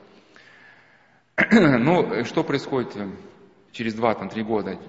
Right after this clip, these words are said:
Э, э, ч-, человек, он понимает, что тот уровень, э, дел, на котором раньше буксовал, что, оказывается, можно его преодолеть, можно подняться на новый некий уровень. Но, конечно, на новый некий уровень покоя он может так и не обрести.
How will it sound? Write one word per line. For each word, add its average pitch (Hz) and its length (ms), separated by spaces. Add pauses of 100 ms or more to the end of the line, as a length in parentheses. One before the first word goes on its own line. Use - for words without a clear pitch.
(460)
Э, 92 240
э, 95 40
ч-, - 180
человек, 143 440
он 104 260
понимает, 117 420
что - 100 (120)
тот 117 180
уровень, 107 440
э, 90 180 (580)
дел, 107 420 (320)
на 107 140
котором 110 320
раньше 110 220
буксовал, 139 480
что, - 180
оказывается, 117 320
можно 117 260
его 107 80
преодолеть, 110 540 (540)
можно 120 240
подняться 117 320
на 120 160
новый 98 200
некий 101 360
уровень. 92 260 (560)
Но, 113 140
конечно, 127 300
на 139 120
новый 139 60
некий 135 280
уровень 156 220
покоя 117 340
он 117 140
может 110 220
так 117 160
и 113 40
не 113 60
обрести. 117 460